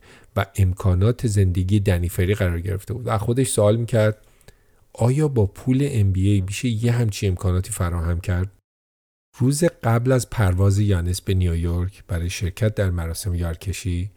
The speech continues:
به همراه دنی فری به بازدید از استادیوم فلیپس آرینا، سالن خونگی هاکس رفتند. یانس در حالی که وسط زمین در استادیوم خالی از تماشاچی ایستاده بود، حیرت زده بود. او هرگز استادیومی به این بزرگی ندیده بود.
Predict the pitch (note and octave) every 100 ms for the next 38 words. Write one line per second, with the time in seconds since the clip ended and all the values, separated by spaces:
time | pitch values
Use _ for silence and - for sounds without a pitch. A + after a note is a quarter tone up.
0 | _ _ - - A2+ A2+ C3 D3+ A#2 G2+
1 | F#2+ - F2+ G2 A2 G2 F2+ F2 F2 F2+
2 | G2+ A#2+ A2+ G#2+ F#2+ - F2+ F#2+ G2+ G#2
3 | - F#2 E2+ - - F2+ E2 E2+ E2+ F#2+
4 | A#2 - _ _ _ - - F2+ E2+ G#2+
5 | A#2 - F#2 E2+ F2 F#2 G2 F#2+ - -
6 | - - _ _ _ _ _ _ A#2+ B2
7 | B2 B2 - G2+ G2+ G#2 G#2+ F#2 G#2+ G#2
8 | G2+ F2 F#2 F#2 F#2 F2 - F#2 F2 G2
9 | G2 F#2 E2+ G2 G2 E2+ E2+ G2+ - A#2+
10 | - F2+ E2 G2+ - - F2 D#2+ D#2+ -
11 | D#2 F2+ G#2 _ _ _ _ _ _ -
12 | C#3+ C3 A#2+ F#2+ F2+ G2+ F2 F2+ - _
13 | - G2+ - G2 A#2+ C3+ G#2+ A2 G#2 F#2+
14 | F2 F#2+ F#2 F2 G2+ B2+ B2+